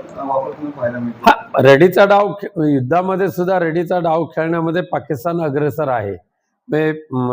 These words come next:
Speaker 2: नागरिकांना पुढे आणायचं, शाळेतील विद्यार्थ्यांना पु-, पुढे आणायचं आणि कुठेतरी, अ, दाखवून द्यायचं की बघा भारताने विद्या-, निष्पाप नागरिकांवर हल्ले केले, विद्यार्थ्यांवर हल्ले केले.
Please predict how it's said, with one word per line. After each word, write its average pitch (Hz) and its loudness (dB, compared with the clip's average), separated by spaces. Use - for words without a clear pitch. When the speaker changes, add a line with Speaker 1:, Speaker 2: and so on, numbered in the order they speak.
Speaker 2:
नागरिकांना 151 -2
पुढे 151 -2
आणायचं, 139 0
शाळेतील 151 -2
विद्यार्थ्यांना 160 0
पु-, 151 -6
पुढे 143 -4
आणायचं 127 -2
आणि 151 0
कुठेतरी, 156 0
अ, 147 -4
दाखवून 135 -2
द्यायचं 151 0
की 139 -4
बघा 143 0
भारताने 139 -2
विद्या-, 135 0
निष्पाप 147 -4
नागरिकांवर 143 -2
हल्ले 135 -2
केले, 131 -2
विद्यार्थ्यांवर 139 -2
हल्ले 131 -2
केले. 117 -4